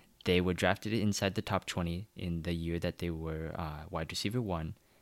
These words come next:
and ten out of the last eleven wide receivers to finish as wide receiver one were either twenty-eight or younger. So they usually are on maybe their rookie contract, or they just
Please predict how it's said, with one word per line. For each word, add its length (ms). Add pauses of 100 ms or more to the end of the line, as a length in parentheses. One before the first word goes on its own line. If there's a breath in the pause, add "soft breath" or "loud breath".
and 160
ten 180
out 180
of 220
the 60
last 320
eleven 420
wide 160
receivers 420
to 100
finish 300
as 180
wide 180
receiver 280
one 380 (400 loud breath)
were 340 (420)
either 480
twenty-eight 560
or 100
younger. 420
So 280 (100)
they 120
usually 520
are 180
on 220
maybe 220
their 160
rookie 280
contract, 600
or 80
they 160
just 400